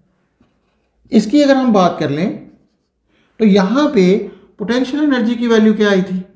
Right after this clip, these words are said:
वो ये चूँकि एक्स निकल गया तो h minus एक्स total distance था, तो potential energy हमारे पास आ गई एम जी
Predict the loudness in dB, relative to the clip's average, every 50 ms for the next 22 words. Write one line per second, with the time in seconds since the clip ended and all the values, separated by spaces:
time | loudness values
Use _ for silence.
0 | _ _ _ _ _ _ _ _ _ _ _ _ _ _ _ _ _ _ _ _
1 | _ _ _ _ _ _ _ _ _ _ _ _ _ _ _ _ _ -2 2 2
2 | 2 2 2 -2 -4 -10 -14 -20 -20 _ _ _ _ _ _ _ _ -4 -4 -2
3 | -2 -2 -2 0 2 2 0 0 0 -2 -2 -2 0 0 2 2 2 2 2 2
4 | 0 0 0 -4 -4 -2 -2 -2 -2 -4 -4 -2 0 0 0 0 0 -2 -2 -4
5 | -4 -4 -4 -4 -6 -6 -6 -4 -2 0 0 0 0 0 -2 -2 -4 -4 -4 -4
6 | -6 -6 -8 -8 -14 -20 -20 -20 _ _ _ -12 -10 -4 0 0 0 0 0 -2
7 | -2 0 0 0 2 2 2 0 0 0 0 -2 -2 0 -2 -2 0 -2 -2 -2
8 | -2 -2 -2 -4 -6 -8 -16 -20 -20 _ _ _ _ _ _ _ _ -4 -2 0
9 | 0 0 0 0 0 0 0 0 2 2 2 2 0 -4 -6 -10 -16 -20